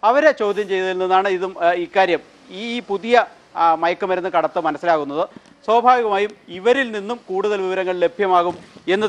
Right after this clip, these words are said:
തന്നെയാണ് പോലീസ് കരുതുന്നത്, എക്സൈസ് സംഘം കരുതുന്നത്. ഇവർ പ്രത്യേക തരത്തിൽ ആണ് ഈ മയക്കുമരുന്ന് ഒളിപ്പിച്ചു വെച്ചിരുന്നത്. അതായത്, ആ,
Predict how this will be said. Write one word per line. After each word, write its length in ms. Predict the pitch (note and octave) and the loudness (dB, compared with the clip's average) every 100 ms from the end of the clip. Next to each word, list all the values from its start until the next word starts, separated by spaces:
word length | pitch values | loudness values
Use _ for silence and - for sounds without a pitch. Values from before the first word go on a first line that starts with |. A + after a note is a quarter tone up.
| F#3+ | 2
തന്നെയാണ് 340 | F3+ F3+ E3+ | 4 4 4
പോലീസ് 420 | D#3+ D#3+ E3 D#3 | 0 -4 -4 -2
കരുതുന്നത്, 500 | D#3 D3 E3+ E3 D#3+ | -2 0 0 -2 -2
എക്സൈസ് 300 | F3 D3+ F#3 | -4 -2 -2
സംഘം 240 | F#3 E3+ E3 | 0 0 0
കരുതുന്നത്. 520 | D#3 D#3+ E3+ D#3 D#3+ G3+ - _ | 0 0 -2 0 0 0 -8 _
ഇവർ 160 | F3 F3 - | -2 -2 0
പ്രത്യേക 360 | F#3 - A#3+ A#3 | -2 2 2 4
തരത്തിൽ 440 | G#3 F#3 G#3 G3 - - - E3 | 2 2 -2 -4 -10 -20 -4 2
ആണ് 180 | F#3 | 4
ഈ 60 | G3 F#3 | 4 2
മയക്കുമരുന്ന് 520 | F3 F3 F#3+ F#3+ F#3 F3+ - D#3 | 0 0 -2 0 -2 -4 -8 -4
ഒളിപ്പിച്ചു 380 | E3 F3+ A3 G#3 | -2 -2 -6 -2
വെച്ചിരുന്നത്. 500 | F3 D#3 D#3+ D3+ E3 | -2 -2 -4 -2 0
അതായത്, 240 | F#3 G3+ G#3+ - - _ _ _ | 0 0 0 -6 -20 _ _ _
ആ, 80 | - | 0